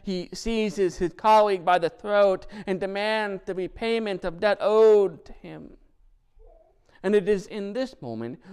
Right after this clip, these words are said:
where we begin to wonder, "What in the world is wrong with this guy? How could anyone do such a thing?"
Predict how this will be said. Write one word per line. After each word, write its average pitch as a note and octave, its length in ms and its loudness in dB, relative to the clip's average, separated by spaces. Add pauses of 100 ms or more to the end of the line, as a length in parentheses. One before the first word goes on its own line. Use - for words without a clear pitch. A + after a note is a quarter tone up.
where F3+ 240 0
we A3 300 -6
begin F3 640 -8
to F3 80 -14
wonder, D#3+ 420 -8
"What A3 400 -8 (560)
in C3+ 140 -6
the B2 80 -6
world E3 680 -2
is C3 240 -12
wrong F3+ 580 -2
with B2 200 -10
this - 200 -20
guy? A#2+ 300 -4 (200)
How B3 500 0
could F#3 220 -12
anyone F#3 640 -6
do A3+ 480 -2
such - 220 -16
a C3+ 60 -16
thing?" B2 440 -12